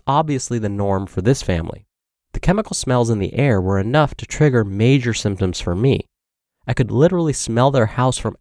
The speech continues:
outside the door. At first I was angry, finding myself feeling sick because of these people's poor choices. But then, that feeling dissolved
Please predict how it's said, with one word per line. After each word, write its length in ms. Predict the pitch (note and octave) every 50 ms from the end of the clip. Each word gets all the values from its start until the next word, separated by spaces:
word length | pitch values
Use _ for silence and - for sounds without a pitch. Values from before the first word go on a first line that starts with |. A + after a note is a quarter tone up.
| _ _ -
outside 580 | B2+ C#3 B2 - - - G#2+ F2+ E2+ E2+ E2+
the 60 | F2 F#2+
door. 400 | E2+ - G#2 G2+ G2 - - _ _ _ _ _ _ _ _ _ _ -
At 100 | A2+ -
first 260 | - F#3+ F#3 - B2+
I 40 | A#2+
was 140 | A2 F#2+ -
angry, 440 | G2 F#2+ F#2 F#2+ F2+ - E2+ - - _ _ _ _ _ _ _ _
finding 380 | - C#3+ D3+ F3 F3+ F3 E3 D#3
myself 420 | D3 C#3 - - C3 B2 A#2+ -
feeling 400 | - - B2 C3 B2+ B2+ B2 A2+
sick 380 | - - - D3 B2 - - -
because 300 | - - - C3 A#2 A#2+
of 60 | G2+
these 180 | G#2 G#2 -
people's 340 | - - G2 F#2 - F#2+ F#2+
poor 320 | - _ - - F2 F2+ F2+
choices. 600 | - - C#3+ E3 D#3 D3 - - - - - _ _ _ _ _ _ _ _ _ _ _ _
But 100 | - A#2+
then, 300 | - E3 E3+ D#3+ D#3 D3+ - _ _ _ _ _ _ _ -
that 140 | - -
feeling 320 | - - F#3 G#3+ G#3+ G3 D3+
dissolved 580 | B2+ A2 G#2+ B2 A#2 A#2 A#2 A#2 A2+ A2 -